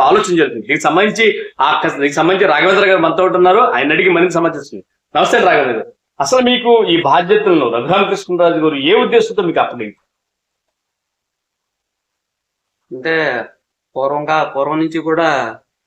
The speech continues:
Speaker 2: పార్టీలో, తెలుగుదేశం పార్టీలో యాక్టివ్గా ఉండడం, దాన్ని ఉద్దేశించి కొంచెం కాలంగా నాకు యూత్ ఇన్ఛార్జ్ కింద కూడా పదవి ఇవ్వడం, దాన్ని ఉద్దేశించి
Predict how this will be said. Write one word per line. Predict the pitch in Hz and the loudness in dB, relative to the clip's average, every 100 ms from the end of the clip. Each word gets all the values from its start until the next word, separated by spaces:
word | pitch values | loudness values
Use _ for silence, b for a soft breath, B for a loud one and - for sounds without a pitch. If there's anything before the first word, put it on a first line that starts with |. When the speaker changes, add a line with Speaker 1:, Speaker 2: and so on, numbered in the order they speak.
| _ _ - | _ _ -4
Speaker 2:
పార్టీలో, | 131 131 151 160 147 120 107 - | -2 -2 -2 0 0 -2 -6 -10
తెలుగుదేశం | 123 143 147 147 147 | -6 -4 -4 -4 -4
పార్టీలో | 143 151 147 | -4 -4 -4
యాక్టివ్గా | 135 143 143 147 | -4 -4 -2 -2
ఉండడం, | 139 139 175 - _ _ _ _ _ _ _ _ 156 | -2 -4 -6 -8 _ _ _ _ _ _ _ _ -4
దాన్ని | 147 139 | -2 -2
ఉద్దేశించి | 143 147 156 156 160 120 107 - _ _ _ _ _ _ _ _ _ - | -4 -2 -4 -2 -2 -4 -8 -16 _ _ _ _ _ _ _ _ _ -10
కొంచెం | 113 135 | -6 -2
కాలంగా | 139 147 156 147 | -2 0 -2 -2
నాకు | 135 135 123 127 135 | -4 -6 -6 -8 -8
యూత్ | 143 147 147 | -12 -8 -6
ఇన్ఛార్జ్ | 143 143 147 | -4 -6 -6
కింద | 139 139 | -8 -6
కూడా | 135 117 101 _ _ _ _ _ _ _ _ _ _ _ - | -4 -4 -6 _ _ _ _ _ _ _ _ _ _ _ -6
పదవి | 127 135 131 | -4 -2 -2
ఇవ్వడం, | 120 139 170 - _ _ _ _ _ _ - 143 | -4 -6 -8 -12 _ _ _ _ _ _ -16 -8
దాన్ని | 143 143 156 139 | -8 -6 -10 -8
ఉద్దేశించి | 143 135 | -10 -10